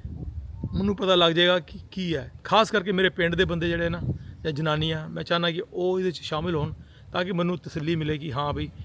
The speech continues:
ਇੱਕ ਬੰਦੇ ਦਾ ਸਹੀ, ਦੋ ਬੰਦੇ ਦਾ ਸਹੀ, ਮੈਂ ਸਰੀਰ ਦੀ ਹਾਲਤ ਸੁਧਾਰ ਸਕਿਆ ਜਾਂ ਉਹਦੇ 'ਚ ਸ਼ਾਮਿਲ ਹੋ ਸਕਿਆ, ਤਾਂ ਮੈਨੂੰ ਬੜੀ ਖੁਸ਼ੀ ਹੋਏਗੀ।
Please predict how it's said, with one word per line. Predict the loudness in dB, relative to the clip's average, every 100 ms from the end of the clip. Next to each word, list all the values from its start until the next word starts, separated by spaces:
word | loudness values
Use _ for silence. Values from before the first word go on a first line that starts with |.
| -14 -6 4
ਇੱਕ | 4 6
ਬੰਦੇ | 2 4 4
ਦਾ | 2
ਸਹੀ, | 0 -2 -4
ਦੋ | -2 8 10 10
ਬੰਦੇ | 6 2
ਦਾ | 0
ਸਹੀ, | -2 -6 -8 -14 -20 -20 -20 -16 -14 -10
ਮੈਂ | -4 0 0 -2 -8 -14 -14 -12 -12 -14 -18 -20 -20 -20 -16 -16 -16 -18 -20 -12
ਸਰੀਰ | -6 -2 -2 -2
ਦੀ | -2
ਹਾਲਤ | 0 0 -4 -10 -14
ਸੁਧਾਰ | -16 -6 0 0 0
ਸਕਿਆ | -2 -2 -4 -8 -10 -2 0 0
ਜਾਂ | -2
ਉਹਦੇ | -2 -2
'ਚ |
ਸ਼ਾਮਿਲ | -4 -2 -2 0
ਹੋ | -2
ਸਕਿਆ, | -2 -6 -8
ਤਾਂ | -10 -8 -6
ਮੈਨੂੰ | -4 -2
ਬੜੀ | 0 0
ਖੁਸ਼ੀ | -2 -2
ਹੋਏਗੀ। | -4 -6